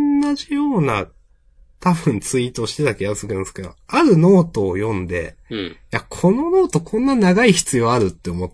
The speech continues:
Speaker 1: たんですよね。なんか何回同じ話してんのみたいな。
Speaker 2: えー、なんかミスチルの、あ、違う。あれでしょ？
Speaker 1: じゃない。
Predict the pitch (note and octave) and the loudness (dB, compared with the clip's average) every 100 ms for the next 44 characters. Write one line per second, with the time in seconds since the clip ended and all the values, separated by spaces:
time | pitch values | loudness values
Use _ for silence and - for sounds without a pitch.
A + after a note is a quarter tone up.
0 | - D#2 D2+ E2 D#2 - G#2+ F#2 G2+ D#3+ | -12 -14 -12 -12 -12 -10 -8 -8 0 2
1 | C4 D4+ D4 D4 D4 C4+ C4+ B3+ - C#3 | 2 2 4 4 2 2 0 0 0 0
2 | A2 G2 F2+ D#2 - - _ _ _ _ | 0 -2 -6 -10 -14 -20 _ _ _ _
3 | _ _ - _ _ - C#3+ F3+ E3 C#3+ | _ _ -20 _ _ -2 0 0 -2 -2
4 | A#2 G2 G2+ G2+ - - F3 F3+ F3+ F3 | -4 -6 -6 -6 -4 -4 -2 -2 -4 -6
5 | F3 - E3 E3+ - - C#3+ D#3+ A2 - | -6 4 6 6 2 0 8 8 8 0
6 | - _ - _ _ - - D3 C#3 D#3+ | -18 _ -20 _ _ -20 -12 -4 -2 -2
7 | F#3 E3 A#2 | 0 2 0